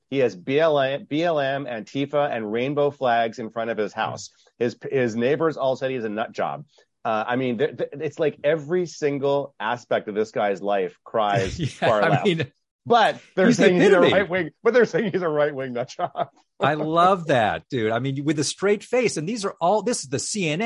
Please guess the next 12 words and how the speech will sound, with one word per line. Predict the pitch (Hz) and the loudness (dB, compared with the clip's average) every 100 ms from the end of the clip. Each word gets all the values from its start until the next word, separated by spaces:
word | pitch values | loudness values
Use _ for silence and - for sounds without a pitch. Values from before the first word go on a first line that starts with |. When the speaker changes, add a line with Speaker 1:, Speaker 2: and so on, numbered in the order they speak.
| 214 143 | -2 -2
Speaker 2:
Ns, | |
the | 120 160 | -4 -6
N | 147 | -4
B | 147 | -4
C, | 139 262 190 | -2 -4 -4
C | - 220 | -4 -4
B | 226 | 0
S. | 226 233 | 0 2
Oh | 285 | 2
yeah, | 285 285 254 | 4 4 2
he's | 262 214 | 0 -2
maga. | 247 254 262 233 - | -2 0 2 0 -2